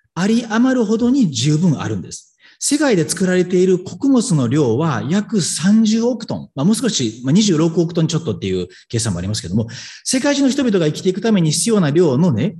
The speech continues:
これはね、約二倍なんですよ。ね、だから、きちんと分け合えば、世界中の人々がね、まあ、ちょっと足りないけども、まあ、腹八分目でいこうか、じゃないんです。もう、十分お腹いっ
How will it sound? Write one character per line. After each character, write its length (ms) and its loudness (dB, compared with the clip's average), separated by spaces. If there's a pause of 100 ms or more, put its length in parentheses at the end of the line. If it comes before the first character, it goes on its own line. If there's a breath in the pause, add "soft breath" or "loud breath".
(100)
こ 100 0
れ 60 2
は 60 0
ね、 100 0
約 240 -2
二 200 -2
倍 200 0
な 100 -2
ん 40 -6
で 60 -14
す 100 -12 (2000)
よ。 100 -2
ね、 60 0
だ 100 4
か 60 4
ら、 280 0 (840 loud breath)
き 140 -4
ち 200 0
ん 200 -4
と 140 4
分 220 0
け 120 -2
合 100 2
え 160 2
ば、 640 -2 (320)
世 200 -2
界 260 0
中 120 0
の 100 2
人 160 -4
々 160 0
が 440 -4
ね、 220 -6 (840)
ま 120 -4
あ、 20 -4
ち 140 -4
ょ 20 -6
っ 20 -16
と 80 -2
足 160 -2
り 60 0
な 100 2
い 60 0
け 80 2
ど 120 2
も、 200 4
ま 120 0
あ、 20 -2
腹 200 0
八 240 -2
分 180 2
目 120 2
で 80 0
い 80 0
こ 100 0
う 60 -2
か、 220 0
じ 80 0
ゃ 40 0
な 160 2
い 60 4
ん 60 2
で 100 -2
す。 240 -14 (360)
も 120 -2
う、 60 -10 (340 loud breath)
十 320 0
分 640 0
お 100 -4
腹 200 -4
い 100 -2
っ 40 -8